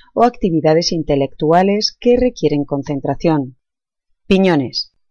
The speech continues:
Entre sus proteínas vegetales destaca la arginina, que los convierte en protectores cardiovasculares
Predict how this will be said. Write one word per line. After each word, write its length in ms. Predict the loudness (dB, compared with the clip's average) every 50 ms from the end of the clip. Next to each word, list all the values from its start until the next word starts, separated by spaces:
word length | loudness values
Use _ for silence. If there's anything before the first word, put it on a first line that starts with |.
| _ _ -6
Entre 240 | -4 -2 -2 -2 -4
sus 220 | -4 -6 -6 -8
proteínas 580 | -6 -4 -4 -2 0 2 2 2 0 -2 -2 -4
vegetales 760 | -6 -8 -6 -6 -6 -2 0 2 2 2 2 0 0 -2 -6 -10
destaca 580 | -6 -4 -4 -4 -2 -2 -2 -2 -2 -2 -2
la 140 | 0 0 0
arginina, 680 | -2 -2 -6 -6 -4 -2 -2 0 0 0 -2 -4 -6 -10 _ _ _ _ _ _
que 100 | -4 -2
los 140 | -2 -2 0
convierte 460 | -2 -2 0 2 2 2 2 0 -2
en 100 | -4 -4
protectores 720 | -2 -4 -6 -4 -6 -8 -8 -4 -4 -2 -2 -2 -2 -4 -2
cardiovasculares 1040 | -2 -2 0 0 0 -2 -2 -4 -6 -6 -4 -2 0 2 2 2 0 -2 -4 -4